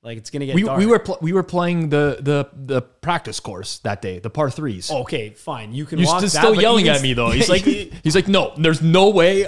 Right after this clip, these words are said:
Speaker 2: I'm walking that. It's
Speaker 1: Did
Speaker 2: only
Speaker 1: you, did you
Speaker 2: threes
Speaker 1: end up
Speaker 2: and short
Speaker 1: cart-,
Speaker 2: foot."
Speaker 1: did you end up
Speaker 2: I got a
Speaker 1: cart-
Speaker 2: cart. Yeah, I got a cart
Speaker 1: <laughs>
Speaker 2: afterwards. Of course, I was. He's like, "No, I'm not, I'm not playing that," or whatever. But that, the hill going down sucks if you walk, but you get, come, you have to come back up
Speaker 1: Monday
Speaker 2: afterwards.
Speaker 1: morning, we'll give an update next week on the scores, uh, for the round. I have a feeling like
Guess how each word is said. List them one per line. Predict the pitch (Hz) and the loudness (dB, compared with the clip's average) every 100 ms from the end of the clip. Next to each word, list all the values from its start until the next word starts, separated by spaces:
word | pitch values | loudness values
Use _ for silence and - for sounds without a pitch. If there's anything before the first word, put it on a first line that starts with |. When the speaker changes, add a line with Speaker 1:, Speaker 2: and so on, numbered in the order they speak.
| - | 0
Speaker 2:
I'm | 143 | 0
walking | 139 143 151 143 135 | 4 4 4 0 0
that. | 120 117 113 - | 0 0 -4 -10
It's | 311 160 | -2 0
Speaker 1:
Did | 196 | 2
Speaker 2:
only | 214 220 | 2 2
Speaker 1:
you, | |
did | 165 | 2
you | 180 | 4
Speaker 2:
threes | 165 196 | 4 4
Speaker 1:
end | 190 | 2
up | |
Speaker 2:
and | 175 | 2
short | 170 175 | 0 0
Speaker 1:
cart-, | 180 | 0
Speaker 2:
foot." | 151 131 | -8 -6
Speaker 1:
did | |
you | 147 | -4
end | 156 | -2
up | |
Speaker 2:
I | |
got | 196 208 | 2 2
a | |
Speaker 1:
cart- | 214 233 190 120 | 2 0 0 0
Speaker 2:
cart. | 165 | 0
Yeah, | 160 120 | 2 2
I | |
got | - 185 | 0 0
a | |
cart | - 156 160 | 2 2 2
Speaker 1:
<laughs> | 127 | 0
Speaker 2:
afterwards. | 123 - 117 123 | -4 -4 -4 -2
Of | 143 | -2
course, | - 196 - | 0 0 0
I | |
was. | 131 139 - - - | -2 -4 -14 -20 -8
He's | - | 0
like, | 180 202 | 0 2
"No, | 254 - 165 170 | 0 -2 -6 -4
I'm | 170 | -2
not, | 165 | -2
I'm | 135 | 0
not | 143 151 | 0 2
playing | 147 127 113 | 2 0 -2
that," | 104 | -4
or | 107 | -2
whatever. | 120 131 110 104 - - _ _ _ _ - | 0 0 -2 -6 -12 -20 _ _ _ _ -4
But | 143 143 135 | -2 -2 -4
that, | 139 135 | -4 -2
the | 127 | -2
hill | 127 160 | 0 0
going | 139 123 | 0 0
down | 110 104 | 0 -2
sucks | 98 - - - | -2 -6 -8 -10
if | 98 - | -12 -10
you | 98 | -8
walk, | 101 127 - | -8 -8 -10
but | 98 | -12
you | 92 95 98 | -10 -12 -12
get, | 90 73 87 95 | -14 -16 -16 -18
come, | - 107 | -12 -10
you | 104 | -8
have | 104 | -10
to | - | -10
come | 107 | -10
back | 95 90 - | -10 -10 -12
up | 95 95 | -12 -6
Speaker 1:
Monday | 147 165 | -4 -2
Speaker 2:
afterwards. | 170 | 0
Speaker 1:
morning, | 156 156 | 0 0
we'll | 143 147 | -2 -2
give | 165 | -2
an | 160 | -4
update | 151 151 139 | -6 -6 -6
next | 139 139 | -6 -6
week | 135 131 | -8 -6
on | 131 | -6
the | 127 | -8
scores, | 113 135 127 127 - | -8 -6 -6 -6 -8
uh, | 131 113 113 113 | -10 -10 -10 -10
for | 127 | -10
the | 117 | -10
round. | 113 117 113 117 | -8 -10 -10 -12
I | 127 | -8
have | 135 147 | -6 -4
a | 135 | -8
feeling | - 139 143 139 | -8 -6 -4 -6
like | 127 113 | -8 -10